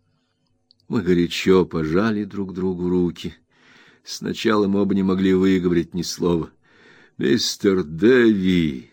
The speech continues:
воскликнул он, крепко стискивая мою руку.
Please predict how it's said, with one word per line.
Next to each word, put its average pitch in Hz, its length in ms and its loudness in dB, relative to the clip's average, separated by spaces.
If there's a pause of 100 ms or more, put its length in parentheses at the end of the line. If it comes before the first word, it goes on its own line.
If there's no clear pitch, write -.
(140)
воскликнул 95 840 -2
он, 98 140 0
крепко - 480 -2
стискивая 92 800 -2
мою 90 220 -2
руку. 110 380 -2